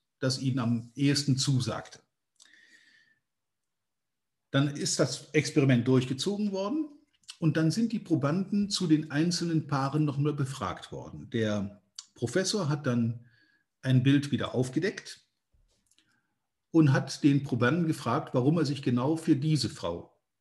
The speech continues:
entschieden hat. Und dann hat er anhand dieses Bildes natürlich argumentiert, ja, weil die Augen und der, die Mundform und das Gesicht und die Haare und so weiter.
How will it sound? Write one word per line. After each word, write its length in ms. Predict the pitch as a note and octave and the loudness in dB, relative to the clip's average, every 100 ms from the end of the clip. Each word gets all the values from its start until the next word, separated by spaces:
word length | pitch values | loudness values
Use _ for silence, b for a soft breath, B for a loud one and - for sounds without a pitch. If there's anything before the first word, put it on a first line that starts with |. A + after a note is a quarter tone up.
| _ _ | _ _
entschieden 580 | C3+ A2 - A#2 G#2 - | -4 -2 0 -2 -2 -8
hat. 320 | - - - _ _ _ _ _ _ _ B B B B - | -12 -16 -20 _ _ _ _ _ _ _ B B B B 0
Und 80 | |
dann 160 | C#3 B2+ | 2 4
hat 140 | D#3+ | 2
er 100 | E3+ | 2
anhand 320 | D#3+ C#3+ E3+ D3 | 2 2 2 0
dieses 340 | B2+ A#2+ - | -4 -4 2
Bildes 400 | C3 D#3 G#3 - | 6 6 2 -4
natürlich 480 | F#3+ - F#3 E3 - | -6 -6 -8 -8 -6
argumentiert, 640 | C3 A#2 G#2 G#2 E3 F3+ | -2 -2 -2 -4 -4 -2
ja, 460 | D3 E3 F3 E3+ C#3+ | -2 -2 -2 -2 0
weil 200 | C3 C3 | 0 -2
die 200 | A#2+ A2 | -4 -6
Augen 500 | E3 F#3 E3 E3+ D3+ | -4 -2 -4 -4 -2
und 200 | B2+ A#2 | -2 -2
der, 120 | A#2 | -4
die 120 | A2+ | -2
Mundform 640 | C3+ G3 G3 - D#3 D3+ | 0 2 0 -2 -2 0
und 140 | B2+ A#2 | 0 -2
das 140 | - | -2
Gesicht 500 | C3+ C3 F#3+ - - | -2 0 0 -2 -6
und 200 | - B2 | -8 -4
die 120 | B2 | -4
Haare 580 | G#2+ E3+ F3 D#3 C#3+ C#3+ | -2 -2 -2 -2 -4 -4
und 180 | D#3+ D#3+ | -4 -4
so 140 | D3+ | -4
weiter. 480 | A2 F2+ B2+ - - | -6 -6 -6 -8 -10